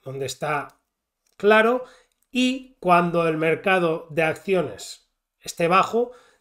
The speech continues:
tratar de moverlo. En ese punto, tratar de moverlo con la menor fiscalidad. Este es el objetivo del pulso al mercado, pero sobre todo es el objetivo es evitar el activo incorrecto en cada momento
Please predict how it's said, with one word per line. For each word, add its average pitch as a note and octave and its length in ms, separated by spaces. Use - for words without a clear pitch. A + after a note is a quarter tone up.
tratar D#3+ 480
de F3+ 80
moverlo. D#3 520
En C#3+ 100
ese C#3+ 180
punto, A#3 640
tratar E3+ 440
de E3 100
moverlo F#3+ 500
con C#3+ 240
la C#3 100
menor D3 360
fiscalidad. A#2+ 640
Este - 180
es E3 80
el F3+ 80
objetivo F#3 440
del D3+ 160
pulso E3+ 240
al D#3 100
mercado, G3+ 360
pero E3 160
sobre C#3+ 220
todo D#3 180
es C#3 100
el C#3 100
objetivo A3 500
es A3+ 180
evitar E3 680
el D#3 140
activo D3 640
incorrecto A3 800
en D3+ 140
cada C#3+ 220
momento C#3 420